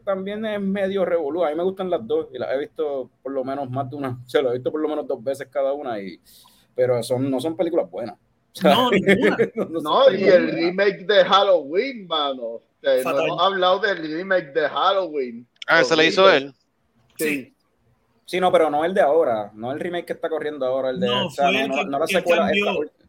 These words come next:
Speaker 1: eh, son las que, unas que salieron en,
Speaker 3: Es un
Speaker 1: qué sé yo,
Speaker 3: remake full, lo de ahora
Speaker 1: dos mil seis
Speaker 3: son
Speaker 1: o algo así.
Speaker 3: secuelas. Son, fue
Speaker 1: Exacto.
Speaker 3: como en el
Speaker 4: Ah, y no la
Speaker 3: dos mil seis que
Speaker 4: contaron.
Speaker 3: salieron dos remakes.
Speaker 2: No.
Speaker 4: Ok, esas no cuentan para lo que está saliendo ahora. Los de
Speaker 1: No,
Speaker 4: ahora
Speaker 1: no.
Speaker 4: son de lo original, ok.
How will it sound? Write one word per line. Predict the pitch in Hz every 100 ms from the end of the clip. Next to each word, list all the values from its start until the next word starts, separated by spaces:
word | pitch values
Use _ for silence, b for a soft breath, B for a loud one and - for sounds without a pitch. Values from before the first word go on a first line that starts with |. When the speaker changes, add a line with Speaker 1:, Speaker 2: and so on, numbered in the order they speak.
| -
Speaker 1:
eh, | 135 143
son | 139 127 160 165
las | 160
que, | - 147
unas | 123 135
que | 160
salieron | 160 156 156 156
en, | 143 135 123 117 110
Speaker 3:
Es | 107
un |
Speaker 1:
qué | 160
sé | 214
yo, | 190
Speaker 3:
remake | 202 214 202 196 - B
full, | 175 180
lo | 160 135
de | 139
ahora | 139 135 123
Speaker 1:
dos | 127
mil |
seis | 143
Speaker 3:
son | 139
Speaker 1:
o |
algo | 139 139
así. | 135
Speaker 3:
secuelas. | 127 139 123 117 - -
Son, | 156 156
fue | 139
Speaker 1:
Exacto. | 131 147 -
Speaker 3:
como | 190 185
en | 175
el |
Speaker 4:
Ah, | 170 180
y | 160
no | 151
la | 165
Speaker 3:
dos | 170
mil |
seis |
que | 170 175
Speaker 4:
contaron. | 175 165 160
Speaker 3:
salieron | 147 165 160
dos | 156 156
remakes. | 143 147 131 120
Speaker 2:
No. | 208 196 -
Speaker 4:
Ok, | 139 139 135 131 _ -
esas | - 160
no | 165
cuentan | 160 160 160 147
para | 147
lo | 135
que | 135
está | 139
saliendo | 147 131 135
ahora. | 123 120 107 107 98
Los | 113
de | 120
Speaker 1:
No, | 123
Speaker 4:
ahora | 135 160
Speaker 1:
no. |
Speaker 4:
son | 170 175 180 160 _
de | 135
lo | 131
original, | 120 120 117 117 104
ok. | 113